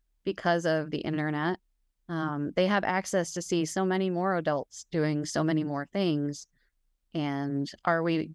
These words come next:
being a good example, or, you know, could we stand to improve a little bit?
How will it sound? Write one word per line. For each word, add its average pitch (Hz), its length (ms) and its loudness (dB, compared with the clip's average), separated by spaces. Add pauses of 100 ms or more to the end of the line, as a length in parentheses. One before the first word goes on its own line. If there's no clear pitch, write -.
(120)
being 180 200 2
a 165 40 2
good 190 180 2
example, 240 720 0
or, 151 340 0 (260)
you 185 120 -2
know, 147 220 0 (160)
could 180 140 0
we 160 120 2
stand 151 320 -2
to 143 80 -4
improve 147 360 0
a 131 40 0
little - 200 -6
bit? - 200 -20